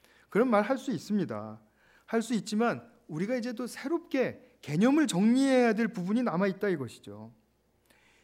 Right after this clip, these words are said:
예수 믿는 나 개인과 우리 교회 공동체에 임한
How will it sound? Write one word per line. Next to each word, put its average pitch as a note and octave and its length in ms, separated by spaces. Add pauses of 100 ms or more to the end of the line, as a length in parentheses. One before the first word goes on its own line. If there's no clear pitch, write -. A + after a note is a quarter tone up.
(180)
예수 G#3 260
믿는 D4+ 360
나 B3 180
개인과 G#3+ 960
우리 A3 200
교회 A#3+ 300
공동체에 C4 840 (100)
임한 A#3 640